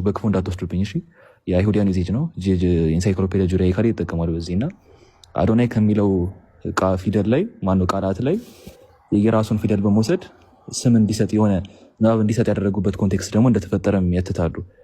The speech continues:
it means ያሃዋሃ የሚለውን ያህዌ ተብሎ እንዲነበብ አድርገነዋል የሚል ሀሳብ ማለት ነው። <clears throat> እና ሁሉም የየራሱን ሀሳብ ይሰጣል። ቅድም እንደተነሳው ደግሞ ለ-፣ በሔዋን ዘር ለምሳሌ የሔዋን ዘር ሕያው በሚል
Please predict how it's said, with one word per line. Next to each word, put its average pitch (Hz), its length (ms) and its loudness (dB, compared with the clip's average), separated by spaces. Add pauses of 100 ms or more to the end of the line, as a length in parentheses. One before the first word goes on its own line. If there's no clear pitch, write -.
(320)
it - 40 -8
means 117 200 2 (240)
ያሃዋሃ 101 520 0
የሚለውን 107 420 2 (640)
ያህዌ 107 400 2
ተብሎ 98 240 2
እንዲነበብ 95 420 2
አድርገነዋል 85 540 0
የሚል 85 260 -2
ሀሳብ 87 280 0
ማለት 82 240 -4
ነው። 85 120 -8 (180)
<clears throat> - 840 -4
እና 120 120 2
ሁሉም 131 280 2
የየራሱን 120 400 2
ሀሳብ 123 220 0
ይሰጣል። 107 320 -2 (680)
ቅድም 101 320 0 (120)
እንደተነሳው 98 480 0
ደግሞ 110 260 2
ለ-፣ 101 220 2
በሔዋን 113 440 2
ዘር 101 280 0
ለምሳሌ 90 380 0
የሔዋን 101 420 2
ዘር 147 200 2 (720)
ሕያው 110 240 2
በሚል 101 340 2